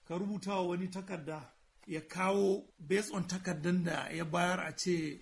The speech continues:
an baka mota ishirin ko motoci goma. Babu wannan. So shi yasa suke wannan surutan.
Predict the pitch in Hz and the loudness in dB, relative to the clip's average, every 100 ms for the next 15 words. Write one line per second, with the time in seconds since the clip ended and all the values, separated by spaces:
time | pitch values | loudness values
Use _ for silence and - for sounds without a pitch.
0 | - 170 170 185 185 160 160 165 147 - | -8 -4 -2 -2 -2 -2 -2 -2 -4 -6
1 | - 151 156 151 160 165 165 175 165 175 | -6 -4 -4 -4 -4 -2 -2 -4 -6 -4
2 | 151 165 156 139 - - - 131 175 165 | -2 -2 -2 -6 -12 -20 -10 -2 0 2
3 | 156 156 135 - - _ - - 170 - | 0 -2 -4 -8 -14 _ -10 0 0 2
4 | 214 220 233 202 - 190 175 180 180 156 | 4 4 4 4 2 2 2 2 2 0
5 | 156 143 139 165 | -2 -4 -4 -8